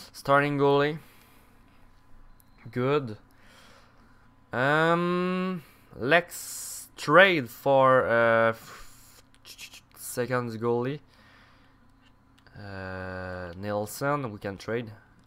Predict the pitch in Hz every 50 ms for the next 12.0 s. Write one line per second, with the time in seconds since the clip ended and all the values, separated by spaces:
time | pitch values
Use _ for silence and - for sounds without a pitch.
0 | _ _ _ _ _ - _ - 98 - 110 104 104 107 104 104 104 98 101 101
1 | 101 98 98 92 90 78 - - _ _ _ _ _ _ _ _ - - _ _
2 | _ - - 101 101 101 101 101 - - - - 117 110 - 104 98 98 - -
3 | 101 104 110 113 - - - - _ _ _ _ - 92 92 92 92 92 92 92
4 | 92 92 90 90 90 87 - - - - _ _ - - - - - - _ _
5 | - - - 110 113 117 117 117 120 123 123 117 110 117 117 117 117 - - -
6 | 139 151 156 139 - _ - - _ _ - - - - - _ _ _ _ _
7 | _ _ _ _ _ _ _ _ - - - - - - 107 104 104 101 101 107
8 | 107 110 117 123 127 135 143 139 127 - - - - - _ _ _ _ _ -
9 | - _ - - - _ - - - _ _ _ _ _ _ _ _ _ _ _
10 | _ _ _ - 107 107 107 104 104 110 117 120 123 123 123 107 107 110 110 110
11 | 107 107 104 104 104 101 101 98 95 92 85 71 62 - - - 107 113 110